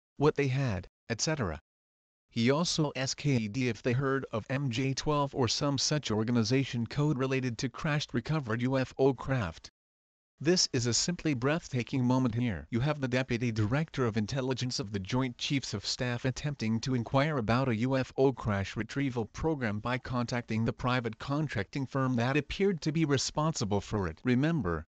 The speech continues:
he talking to the program manager, the security director, and the corporate attorney. Wilson told the three that he demanded a formal briefing on this program,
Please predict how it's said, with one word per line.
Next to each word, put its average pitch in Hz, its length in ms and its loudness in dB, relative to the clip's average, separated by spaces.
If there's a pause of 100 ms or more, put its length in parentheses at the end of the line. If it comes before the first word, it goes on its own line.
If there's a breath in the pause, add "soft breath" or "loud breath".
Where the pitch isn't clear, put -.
(140)
he 143 160 -2
talking 131 460 0
to 131 100 0
the 123 100 2
program 117 500 2
manager, 120 540 0 (220)
the 117 120 0
security 143 640 0
director, 107 580 0 (240)
and 131 140 0
the 127 60 -2
corporate 160 440 0
attorney. 113 520 0
Wilson 131 360 2
told 131 320 0
the 123 80 0
three 123 300 -2
that 131 220 0
he 131 100 4
demanded 120 540 2
a 104 40 -2
formal 135 460 0
briefing 147 440 0
on 135 100 2
this 120 160 2
program, 107 500 0